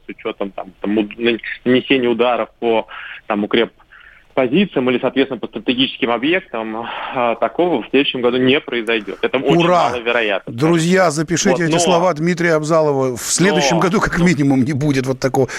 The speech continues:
Speaker 2: И сразу вас
Speaker 1: но
Speaker 2: спрашивают, э, а пандемия закончится или нет?
Speaker 1: Ну, я напоминаю, что даже если мы все при-, э, ну, привьемся, хотя это достаточно большие объемы, на самом деле, не факт, что мы в таких объемах вакцину произведем, то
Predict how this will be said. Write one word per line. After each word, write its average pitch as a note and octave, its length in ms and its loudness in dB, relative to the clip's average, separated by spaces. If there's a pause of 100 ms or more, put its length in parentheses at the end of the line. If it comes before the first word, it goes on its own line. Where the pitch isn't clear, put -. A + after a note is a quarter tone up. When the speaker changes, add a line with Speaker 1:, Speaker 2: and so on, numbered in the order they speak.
Speaker 2:
И D3 60 2
сразу F3+ 300 2
вас D3+ 160 2
Speaker 1:
но C3 40 0
Speaker 2:
спрашивают, C#3+ 480 0
э, D3 300 4
а D#3 80 2
пандемия D#3+ 640 2
закончится C3+ 580 -2
или A2 160 0
нет? G2 220 -2 (920)
Speaker 1:
Ну, A#2+ 200 2
я A#2 160 4
напоминаю, B2+ 500 0
что - 240 -6
даже A#2+ 280 0
если A#2+ 200 -2
мы A#2 120 -2
все A2 600 0
при-, A#2 220 -2
э, A2 300 0
ну, A2 200 0 (320)
привьемся, A#2+ 800 -2 (240)
хотя C3 240 -4
это C3+ 140 -2
достаточно B2+ 320 -2
большие C3 300 0
объемы, C#3 320 0
на G2 140 -8
самом G#2+ 200 -4
деле, G#2+ 160 2
не G#2 80 -2
факт, A#2 160 -2
что - 80 -8
мы A#2 80 -4
в - 20 -16
таких A#2 220 -4
объемах B2 340 -2
вакцину B2 320 -4
произведем, G#2 540 0 (400)
то B2 100 0